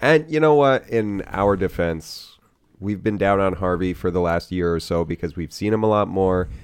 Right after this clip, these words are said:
and he was still progressing. There were times when Harvey probably wasn't the best selection for key matches, but he has proven himself to be a really, really solid quality player. He's doing kind of the same thing Jones does, where he's a great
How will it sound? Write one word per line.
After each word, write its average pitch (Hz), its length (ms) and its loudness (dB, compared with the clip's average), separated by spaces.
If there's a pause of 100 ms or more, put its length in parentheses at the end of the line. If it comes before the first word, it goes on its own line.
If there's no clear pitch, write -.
(180)
and 135 120 -2
he 139 80 2
was 135 120 0
still 127 200 0
progressing. 95 800 0 (1040)
There 87 160 2
were 85 160 0
times 113 600 2
when 95 140 2
Harvey 90 300 0
probably 95 440 0
wasn't 107 280 -2
the 110 60 -4
best 101 280 -2
selection 101 580 0
for 95 160 -4
key 98 240 -6
matches, 78 560 -4
but 85 540 0 (460)
he 95 180 -2
has 92 180 0
proven 107 340 -2
himself 92 400 -2
to 92 80 -8
be 87 140 -4
a 82 80 0
really, 95 640 -2
really 90 340 -4
solid 85 540 -4
quality 87 440 -2
player. 85 380 -2
He's 80 180 -10
doing 82 200 -6
kind 85 260 -8
of 87 60 -6
the 101 80 -4
same 104 320 -6
thing 107 260 -4
Jones 98 420 0
does, 92 400 0
where 87 100 -2
he's 80 100 -6
a 85 80 -6
great 95 420 -2